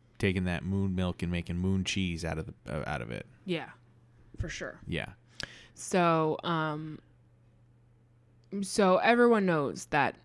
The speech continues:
Speaker 2: this is the beginning of World War Three.
Speaker 1: Mm-hmm.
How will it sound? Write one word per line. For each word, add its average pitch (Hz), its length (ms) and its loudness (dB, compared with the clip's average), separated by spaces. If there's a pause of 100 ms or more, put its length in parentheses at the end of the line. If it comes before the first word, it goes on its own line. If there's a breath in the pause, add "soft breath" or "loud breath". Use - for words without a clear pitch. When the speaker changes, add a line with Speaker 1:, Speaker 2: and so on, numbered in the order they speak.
(340)
Speaker 2:
this 196 320 2
is 175 300 2
the 170 140 -2
beginning 160 540 -4
of 151 180 -14
World 160 240 -4
War 160 240 -10
Three. 98 480 -14 (100)
Speaker 1:
Mm-hmm. 90 240 -4